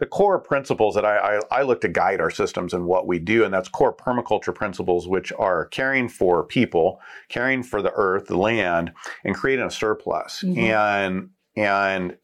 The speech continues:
Speaker 1: nature is made in such a way that we can do all of those at the same time.
Speaker 2: Yeah.
Speaker 1: We can feed ourselves,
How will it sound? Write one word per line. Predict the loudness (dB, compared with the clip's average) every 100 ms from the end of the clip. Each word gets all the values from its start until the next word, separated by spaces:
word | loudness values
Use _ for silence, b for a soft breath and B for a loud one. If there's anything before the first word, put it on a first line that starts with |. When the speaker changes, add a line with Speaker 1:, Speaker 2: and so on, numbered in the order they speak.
| _
Speaker 1:
nature | -10 -8 -8 -10 -12 -2 2 2 2 2
is | 2 2
made | 0 0 0
in | 0
such | -2 -2
a | 0
way | 4 4 4 0 B B B -8
that | -4 0 2 2 0 0
we | 0
can | 2 2
do | 2
all | 4 2
of | 2
those | 0 -2
at | -6
the |
same | -8 -6 -6
time. | -4 -4 -4 -10 -10
Speaker 2:
Yeah. | -8 B B
Speaker 1:
We | 0 2
can | 0
feed | 0 2
ourselves, | 2 0 0 0 -2 -6 -16